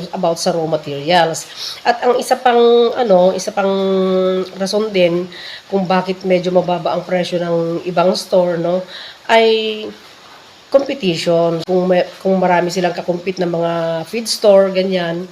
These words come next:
eh di, siyempre, bababaan din nila ng konti yung feeds nila.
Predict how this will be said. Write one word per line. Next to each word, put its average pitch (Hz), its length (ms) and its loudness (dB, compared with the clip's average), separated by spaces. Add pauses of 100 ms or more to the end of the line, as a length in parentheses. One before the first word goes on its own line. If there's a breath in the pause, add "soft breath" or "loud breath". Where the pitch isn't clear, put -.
(500 loud breath)
eh 190 160 4
di, 185 480 2
siyempre, 185 320 -2
bababaan 165 560 0
din 165 160 -4
nila 160 160 -4
ng 160 160 -6
konti 151 400 -4
yung 151 160 -6
feeds 139 320 -12
nila. 143 320 0